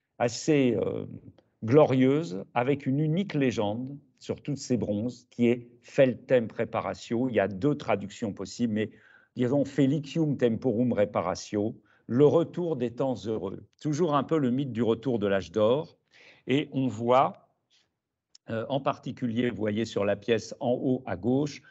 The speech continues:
vous voyez que l'empereur qui mène la barque de l'État, avec la victoire, euh, qui, qui fait le, la, le gouvernail derrière, qui le guide,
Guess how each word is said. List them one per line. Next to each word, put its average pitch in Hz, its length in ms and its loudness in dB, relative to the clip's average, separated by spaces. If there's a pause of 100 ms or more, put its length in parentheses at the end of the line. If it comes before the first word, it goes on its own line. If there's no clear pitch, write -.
(240)
vous 110 60 -6
voyez 135 280 4
que 135 100 -4
l'empereur 135 520 4
qui 127 120 -4
mène 127 240 2
la 110 120 2
barque 123 360 -2
de 104 140 -4
l'État, 107 540 -2 (340)
avec 113 260 -4
la 151 100 6
victoire, 127 960 0
euh, 113 340 -8
qui, 107 420 -4
qui 104 140 -10
fait 120 240 0
le, 85 340 -2 (460)
la, 85 640 -2
le 98 140 0
gouvernail 117 560 2
derrière, 110 580 0 (600)
qui 131 100 -2
le 117 140 2
guide, 156 400 0